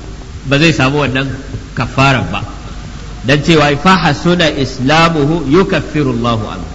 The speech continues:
Ashe kenan, idan bai kyautata musuluncin ba, lam yukaffiru Allah, lam yukaffiru Allah anhu, ko la yukaffiru Allahu anhu. Wannan shine abin da wasu daga cikin malamai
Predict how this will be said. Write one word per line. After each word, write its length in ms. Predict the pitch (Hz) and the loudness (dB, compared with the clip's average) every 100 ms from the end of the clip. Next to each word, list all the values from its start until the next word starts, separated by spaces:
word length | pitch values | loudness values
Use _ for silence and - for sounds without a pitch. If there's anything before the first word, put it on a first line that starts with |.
| - - - - - - - | -12 -14 -12 -14 -14 -12 -6
Ashe 280 | 113 165 180 | -2 2 4
kenan, 280 | 170 165 160 | 4 2 0
idan 400 | 151 147 196 202 175 | 0 2 2 0 0
bai 200 | 165 135 | 2 2
kyautata 520 | 180 190 190 175 147 | 2 2 2 0 0
musuluncin 580 | 151 156 165 160 147 131 | -2 -2 -2 -2 -4 -2
ba, 180 | 170 - - 117 117 | -2 -4 -6 -2 2
lam 200 | 165 185 | 4 4
yukaffiru 580 | 160 135 131 - 147 139 | 2 2 0 -2 -4 -4
Allah, 140 | 123 127 | -4 -4
lam 140 | 151 165 | -2 -2
yukaffiru 420 | 135 123 - 143 127 | -4 -4 -4 -2 -2
Allah 200 | 139 165 - - - - - | 0 -2 -4 -12 -12 -14 -4
anhu, 320 | 120 123 104 98 | 2 4 4 4
ko 100 | 131 | 4
la 120 | 156 | 6
yukaffiru 400 | 143 123 120 135 | 4 2 0 0
Allahu 260 | 120 123 117 | 2 2 2
anhu. 260 | 98 104 82 - - - - - - - - - - - - - - - - - - - - | 0 -2 -6 -12 -14 -14 -14 -14 -14 -14 -12 -12 -12 -14 -12 -12 -12 -12 -12 -12 -12 -12 -2
Wannan 300 | 139 220 208 175 | 2 4 2 2
shine 380 | 196 180 170 - | 2 4 2 0
abin 240 | 151 175 165 | -2 0 0
da 100 | 156 | 2
wasu 200 | 156 165 | 2 0
daga 180 | 143 127 | -2 -4
cikin 240 | - 156 | -4 -4
malamai 480 | 151 127 123 139 | 0 0 0 -2